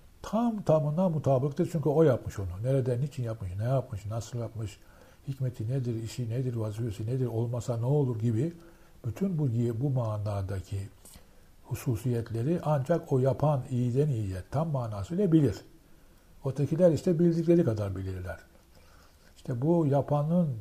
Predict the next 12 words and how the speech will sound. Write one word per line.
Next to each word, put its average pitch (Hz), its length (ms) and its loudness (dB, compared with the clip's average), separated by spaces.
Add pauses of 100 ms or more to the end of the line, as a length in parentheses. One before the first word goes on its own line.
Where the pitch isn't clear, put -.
(120)
dediği 127 680 2 (440)
tam 170 240 -2
tamına 127 400 0
tutarlılığı 123 1040 0 (520)
cezalet 113 560 0
olur. 87 220 -8 (3500)
Cezaleti 123 480 0
külliyatını 123 500 -2
araştırdım, 131 640 -2
şu 143 120 -2
neticeye 107 480 -4
vardım. 90 280 -10